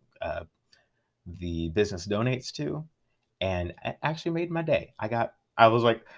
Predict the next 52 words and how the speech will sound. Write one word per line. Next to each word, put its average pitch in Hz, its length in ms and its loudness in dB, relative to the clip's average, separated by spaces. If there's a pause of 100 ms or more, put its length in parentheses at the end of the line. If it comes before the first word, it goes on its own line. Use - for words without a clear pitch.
(240)
I 127 120 12
opened, 139 580 4
I - 60 6
got 131 180 6
the 101 80 4
mail, 95 640 4 (320)
and 110 100 4
I - 20 8
was 107 80 4
like, 113 140 -2
"What 156 140 -4
is, 165 80 -10 (340)
who 160 140 -2
is 160 120 -4
this? 151 280 0
I - 80 2
don't 156 100 0
know 135 120 2
this 107 120 -2
person." 120 400 -6 (320)
I 104 80 10
read 117 280 12
it, 101 160 8
and 104 100 -2
I - 20 2
was 101 80 0
like, 110 160 0 (600)
"I - 100 2
feel 311 220 0
real 110 240 6
honored. 262 400 2
I 87 120 4
didn't 285 140 0
even 98 160 0
think 110 160 -2
they 117 80 8
were 120 120 6
gonna 123 180 4
do 127 160 2
this." 82 340 -2
I - 120 -8
felt 90 340 0
real 131 260 0
special. 80 520 -4 (260)
So, 95 520 4 (440)
on 135 220 4
that 110 200 4
note, 85 360 -4 (500)
have 147 240 4
a 143 100 2
great 123 300 0
day. 87 400 -2